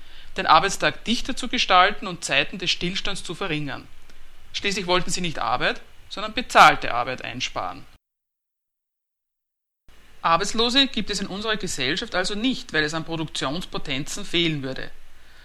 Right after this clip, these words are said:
Arbeitslose gibt es im Gegenteil, weil die Reichtumsquellen von den Unternehmen so ergiebig gemacht worden sind.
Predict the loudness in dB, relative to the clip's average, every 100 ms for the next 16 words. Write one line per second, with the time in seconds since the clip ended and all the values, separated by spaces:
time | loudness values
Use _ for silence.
0 | -20 2 4 4 4 -2 -2 -2 -2 -2
1 | -4 -4 -4 -4 -2 -2 -2 -2 -2 -4
2 | -10 -16 -18 -16 -14 -2 2 2 4 2
3 | 2 -2 0 0 0 -2 -6 -8 -6 -6
4 | -4 -4 -4 -4 -2 -2 0 0 0 -2
5 | -2 -2 -4 -8 -8 -8 -10 -8 -10